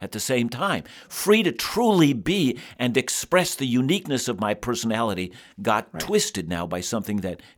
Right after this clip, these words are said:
Speaker 1: dehumanizes me.
Speaker 2: Well, the lie, I think, of our day is that,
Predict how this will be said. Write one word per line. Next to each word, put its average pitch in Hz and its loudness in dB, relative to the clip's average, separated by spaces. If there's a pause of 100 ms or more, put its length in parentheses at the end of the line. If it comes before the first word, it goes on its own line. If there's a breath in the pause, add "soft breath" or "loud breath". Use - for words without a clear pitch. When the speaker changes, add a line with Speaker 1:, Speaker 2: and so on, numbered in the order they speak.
Speaker 1:
dehumanizes 90 -8
me. 175 4
Speaker 2:
Well, 170 6
the 139 2
lie, 127 4
I 120 0
think, 131 -6
of 131 0
our 127 4
day 131 2
is 135 2
that, 127 2